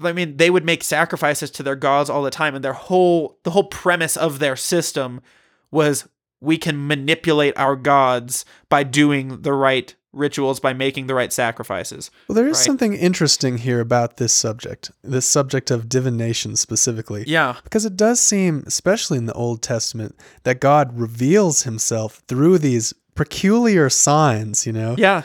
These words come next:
Speaker 1: yeah, yeah.
Speaker 2: You know, I think of the story of Gideon, for example, where, you know, Gideon specifically asks for a sign, and
Speaker 1: Yeah.
Speaker 2: God gives him the sign in,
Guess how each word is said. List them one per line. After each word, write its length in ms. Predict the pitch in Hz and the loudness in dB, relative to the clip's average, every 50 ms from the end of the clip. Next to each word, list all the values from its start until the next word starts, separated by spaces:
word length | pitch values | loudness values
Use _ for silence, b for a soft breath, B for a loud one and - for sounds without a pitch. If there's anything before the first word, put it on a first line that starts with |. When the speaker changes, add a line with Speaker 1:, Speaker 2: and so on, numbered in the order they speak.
| - | -4
Speaker 1:
yeah, 100 | - 156 | -4 -4
yeah. 200 | 165 165 147 135 - - _ _ _ - | -2 -2 -4 -4 -6 -12 _ _ _ -6
Speaker 2:
You 80 | 135 | -4
know, 140 | 127 123 117 | -4 -2 -2
I 100 | 123 120 | -2 -4
think 220 | 120 - 147 131 - | -2 -2 -4 0 0
of 140 | 135 127 131 | -2 0 0
the 80 | 160 - | 0 0
story 400 | - - - 131 131 131 127 123 | 0 2 2 4 4 4 4 4
of 180 | 113 110 110 | 2 0 -2
Gideon, 440 | 110 123 131 131 131 127 123 123 123 | 0 2 2 4 4 2 2 0 -2
for 180 | - - 127 120 | -4 -2 -2 -2
example, 640 | 117 113 - - 120 120 120 - - 123 123 123 | -2 -2 -2 -2 -2 -2 -2 -2 -2 -2 0 0
where, 280 | 117 117 113 110 110 113 B B B B B B | 0 0 0 -2 -4 -6 B B B B B B
you 80 | - 123 | -8 -6
know, 160 | 117 117 - b b b b b b b _ _ _ - | -6 -6 -8 b b b b b b b _ _ _ -2
Gideon 460 | 123 151 202 254 254 170 135 120 117 113 | 2 4 4 6 4 4 2 2 2 0
specifically 720 | - - - 127 120 - 226 233 190 - 139 123 113 113 | 0 0 2 2 4 4 4 2 0 -2 -2 0 0 2
asks 440 | 120 143 202 269 - - - - | 2 2 2 2 0 -2 -4 -4
for 140 | - - 117 | -2 0 0
a 60 | 113 | 0
sign, 460 | - - - 117 110 107 107 107 113 - _ | 0 0 0 2 2 0 0 -2 -4 -6 _
and 120 | 127 123 | -4 -2
Speaker 1:
Yeah. 60 | 127 | 2
Speaker 2:
God 280 | 127 139 143 143 131 120 | 4 4 4 4 4 2
gives 300 | 117 143 170 185 185 - | 2 2 2 4 2 0
him 180 | - 117 113 113 | 0 0 -2 -2
the 100 | 113 107 | -2 -2
sign 320 | - - 117 117 117 120 | 0 0 0 0 0 -2
in, 120 | 120 120 | -4 -4